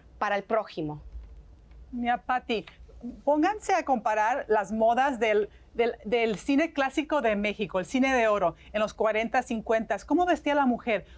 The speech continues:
Speaker 2: ¿Cómo se comportaba? ¿Cómo eran sus gestos? ¿Cómo eran sus palabras? Eh, era una mujer con elegancia, con dignidad. Compara eso a la época después de los sesentas, la manera de bailar,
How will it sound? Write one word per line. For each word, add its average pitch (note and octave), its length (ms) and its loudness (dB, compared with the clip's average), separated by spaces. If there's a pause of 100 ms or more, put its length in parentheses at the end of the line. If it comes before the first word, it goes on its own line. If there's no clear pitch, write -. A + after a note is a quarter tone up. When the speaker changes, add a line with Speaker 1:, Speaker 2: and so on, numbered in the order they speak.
(100)
Speaker 2:
¿Cómo F4 240 2
se D#4+ 160 -4
comportaba? A3 600 -2
¿Cómo F4 280 2
eran E4 180 4
sus - 140 -4
gestos? A#3 500 -4
¿Cómo C#4 240 2
eran D#4 140 2
sus D4+ 160 -4
palabras? A3+ 640 -2 (320)
Eh, A3 240 0
era C4 220 2
una D#4 140 4
mujer C4+ 240 0
con C4+ 160 0
elegancia, A#3 640 0
con G#3 160 -2
dignidad. G#3 640 -2 (280)
Compara E4 500 2
eso F#4 340 2
a A#3+ 220 0
la A3+ 300 2
época D4 560 0
después B3 360 0
de C#4+ 80 0
los C4 160 0
sesentas, A3+ 720 -2
la G#3 100 0
manera G#3 320 0
de A3+ 120 0
bailar, G#3 400 0